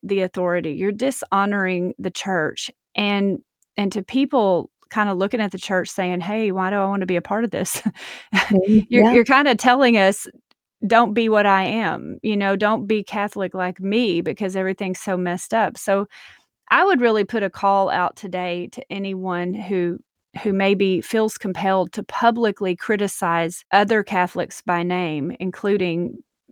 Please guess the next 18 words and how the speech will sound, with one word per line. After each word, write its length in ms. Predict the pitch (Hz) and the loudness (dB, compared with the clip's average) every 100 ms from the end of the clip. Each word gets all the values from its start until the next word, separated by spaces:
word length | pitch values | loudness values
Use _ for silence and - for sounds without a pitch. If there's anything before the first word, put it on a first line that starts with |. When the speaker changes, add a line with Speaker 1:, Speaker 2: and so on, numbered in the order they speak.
| - | -6
Speaker 1:
people 420 | 214 - 180 175 | -4 -2 0 0
in 140 | 185 170 | 0 -4
authority, 520 | 170 185 190 165 151 | -2 2 2 2 -2
Catholics 460 | - 190 - - - | 0 0 -2 -8 -4
in 80 | 170 | -4
authority. 600 | 170 180 180 160 175 - - - - _ _ _ - | -2 0 2 0 -4 -8 -18 -20 -20 _ _ _ -2
Maybe 540 | 220 262 320 285 208 - | 2 2 2 0 -2 -6
take 220 | 226 226 | -8 -4
a 80 | 196 | -6
pause, 580 | - 185 190 226 247 - | 0 2 4 2 -4 -6
and 120 | 208 196 | -4 -4
instead 400 | 196 - 233 285 | -4 0 2 2
of 100 | 233 | 2
doing 260 | 233 208 202 | 0 0 0
that, 240 | 196 196 | 0 0
do 160 | 226 277 | 0 0
what 200 | 285 - | -2 -4
Stacy 640 | - 214 - 196 185 185 | -4 -4 -4 -6 -6 -8